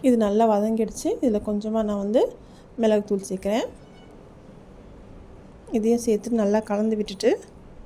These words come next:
நம்ம கொஞ்சமா தண்ணி சேர்த்துக்கலாம். இதுக்கு நிறைய தண்ணி தேவைப்படாது. கொஞ்சமா தண்ணி சேர்த்துட்டு நல்லா கலந்து விட்டுட்டு மூடி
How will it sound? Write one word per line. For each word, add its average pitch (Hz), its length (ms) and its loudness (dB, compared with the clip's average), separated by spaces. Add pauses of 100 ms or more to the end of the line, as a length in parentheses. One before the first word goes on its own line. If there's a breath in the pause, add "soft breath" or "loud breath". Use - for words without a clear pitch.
(840 loud breath)
நம்ம 233 360 2 (100)
கொஞ்சமா 220 500 0
தண்ணி 208 300 0
சேர்த்துக்கலாம். 208 560 -2 (580)
இதுக்கு 226 240 0
நிறைய 208 280 2
தண்ணி 220 240 0
தேவைப்படாது. 208 680 2 (1600)
கொஞ்சமா 233 460 2 (180)
தண்ணி 220 340 2
சேர்த்துட்டு 208 380 0 (880 loud breath)
நல்லா 220 300 6
கலந்து 220 340 2
விட்டுட்டு 208 280 0
மூடி 226 520 0